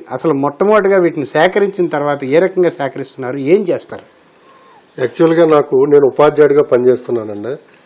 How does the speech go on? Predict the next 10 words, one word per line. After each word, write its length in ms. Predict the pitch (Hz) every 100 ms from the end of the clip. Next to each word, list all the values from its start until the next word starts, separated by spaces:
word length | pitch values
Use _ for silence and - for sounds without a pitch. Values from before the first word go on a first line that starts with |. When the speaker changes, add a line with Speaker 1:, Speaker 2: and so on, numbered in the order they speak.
| _ _ _
Speaker 2:
ఉపాధ్యాయుడిగా 600 | - 156 - 160 165 160
పనిచేయడం 440 | 165 143 147 151 147
వల్ల 300 | 147 135 120
పుస్తకాల్లో 760 | 120 135 - - 165 165 160
మాత్రమే 680 | 151 147 139 - 139 120 123 156 _ _ _ _
కొన్ని 240 | - 147 151
రకాలైనటువంటి 720 | 139 135 151 151 143 147 147 147
వస్తువుల 520 | 123 123 - 151 147
గురించి 280 | 143 139 131
కానీ, 260 | 123 139